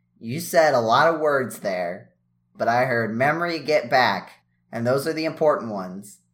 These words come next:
So, if you want at least a single star on your TripAdvisor, on your Yahoo, and on whatever other fantasy website that I can find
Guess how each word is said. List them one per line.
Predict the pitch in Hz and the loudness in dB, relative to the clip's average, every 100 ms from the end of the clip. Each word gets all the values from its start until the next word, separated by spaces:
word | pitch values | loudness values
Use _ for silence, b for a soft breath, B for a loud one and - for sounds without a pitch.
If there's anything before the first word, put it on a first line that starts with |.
| _ _ _ _ | _ _ _ _
So, | - 143 135 123 120 117 - _ _ _ _ _ - | -6 2 4 6 2 -4 -14 _ _ _ _ _ -12
if | 123 | -8
you | 143 208 | -4 -2
want | 214 196 175 - - _ _ _ | 2 2 2 0 -10 _ _ _
at | 131 135 - | -4 -2 -2
least | 170 202 196 - | -2 -2 -2 0
a | 196 | 0
single | 196 254 254 247 220 | 2 2 2 4 2
star | 202 - 202 185 165 151 | 2 4 8 10 10 8
on | 143 | 4
your | 151 160 | 0 -2
TripAdvisor, | - 175 160 127 123 120 120 107 107 104 107 - _ _ _ _ _ _ _ _ _ _ _ _ | -2 -4 -4 -2 2 4 4 0 -4 -4 -8 -16 _ _ _ _ _ _ _ _ _ _ _ _
on | 139 147 | -4 -2
your | 156 170 | 0 0
Yahoo, | 170 175 170 160 127 110 107 - _ _ _ _ _ _ _ _ - | 6 8 8 4 -2 -2 -8 -14 _ _ _ _ _ _ _ _ -6
and | 131 139 | 0 2
on | 147 147 | 2 4
whatever | 156 160 165 170 170 | 6 8 6 6 6
other | 170 160 | 6 4
fantasy | - 156 147 139 - 147 | 0 0 0 -2 -4 -4
website | 135 131 123 - 123 117 120 | 2 2 2 0 0 0 0
that | 120 | 0
I | 120 | 0
can | 120 120 117 | -2 -6 -4
find | 127 117 110 104 101 104 | 0 0 0 -4 -10 -14